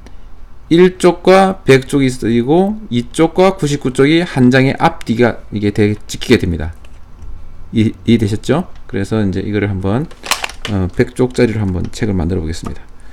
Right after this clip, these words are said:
자, 그러면 요 숫자 두 개, 일, 백 여기 오고요. 거의 뒷면은 이, 구십구가 되고, 그다음에 삼,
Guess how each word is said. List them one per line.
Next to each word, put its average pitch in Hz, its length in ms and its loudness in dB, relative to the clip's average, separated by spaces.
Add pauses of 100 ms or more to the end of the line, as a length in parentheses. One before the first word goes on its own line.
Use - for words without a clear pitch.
(340)
자, 101 120 -2
그러면 156 460 6 (760)
요 143 200 10
숫자 131 400 2
두 110 140 -4
개, 120 360 6
일, 131 260 2
백 127 280 2
여기 120 260 2
오고요. 110 540 -2
거의 120 180 6
뒷면은 135 580 6 (260)
이, 104 200 0
구십구가 107 440 -2
되고, 104 400 -2 (600)
그다음에 135 280 4
삼, 165 460 2